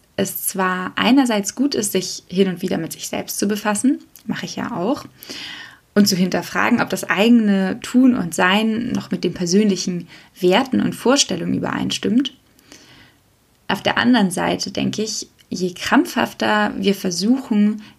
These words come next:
wir selbst zu sein und vor allem auch andere von unserer Authentizität zu überzeugen, desto unauthentischer werden wir. Aber das ist, äh, <laughs> auch nur eine These, die auf eigenen Beobachtungen und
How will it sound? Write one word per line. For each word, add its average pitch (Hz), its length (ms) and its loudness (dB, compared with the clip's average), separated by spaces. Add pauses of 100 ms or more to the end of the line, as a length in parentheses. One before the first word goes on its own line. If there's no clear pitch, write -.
wir 170 160 0
selbst 175 520 2
zu 185 100 -2
sein 170 420 -2
und - 300 -4 (220)
vor - 160 -6
allem 180 140 0
auch - 80 -6
andere 196 340 2
von 185 180 -4
unserer 175 320 -2
Authentizität - 920 -2
zu - 100 -4
überzeugen, 196 800 0 (760)
desto 185 280 -2
unauthentischer 202 960 0
werden 175 360 -4
wir. 175 180 -10 (1500)
Aber 214 560 0
das - 240 -6
ist, - 340 -8
äh, 180 200 -8 (280)
<laughs> 202 400 0
auch 220 180 -2
nur 202 120 4
eine 190 260 0
These, 208 380 2
die 196 180 -4
auf - 160 -8
eigenen 190 380 4
Beobachtungen 190 680 -2
und 170 180 -10